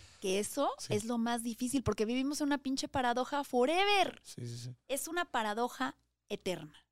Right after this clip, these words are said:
Speaker 1: Siempre buscando ese punto medio, el yin yang, nos los dijeron los
Speaker 2: <laughs>
Speaker 1: taoístas, por Dios, ¿no? Entonces, otra que se me ocurre, que no es de la Biblia, sino
Speaker 2: Mm.
Speaker 1: es de los griegos,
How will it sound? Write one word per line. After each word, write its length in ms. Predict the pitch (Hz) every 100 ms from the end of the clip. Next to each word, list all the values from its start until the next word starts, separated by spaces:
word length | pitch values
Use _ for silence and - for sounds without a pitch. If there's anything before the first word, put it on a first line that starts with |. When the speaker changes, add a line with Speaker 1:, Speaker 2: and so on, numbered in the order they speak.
| _ _ _ -
Speaker 1:
Siempre 360 | 226 226 220
buscando 540 | 202 190 - 220 214 202
ese 260 | - 202
punto 320 | - 214 208
medio, 260 | 226 214 196
el 120 | 185
yin 200 | 196 214 208
yang, 360 | 214 220 233
nos 100 | 220
los 200 | 208 202
dijeron 480 | 196 - 233 254 247
los 120 | 226
Speaker 2:
<laughs> 300 | - 208 190
Speaker 1:
taoístas, 640 | 226 269 311 - - 226 -
por 220 | 214 202
Dios, 440 | 214 254 269 208
¿no? 280 | 196 202 294 - - - _ _ -
Entonces, 580 | 233 247 254 247 226 -
otra 300 | 233 240 269
que 140 | - 233
se 120 | 220
me 100 | 196
ocurre, 540 | 180 214 180 170 175
que 120 | -
no 140 | 190 196
es 80 | 208
de 80 |
la 120 | 240 202
Biblia, 420 | 190 175 156 160
sino 240 | - 185
Speaker 2:
Mm. 40 | 180
Speaker 1:
es 60 |
de 80 | 190
los 160 | 185 180
griegos, 460 | 175 - - -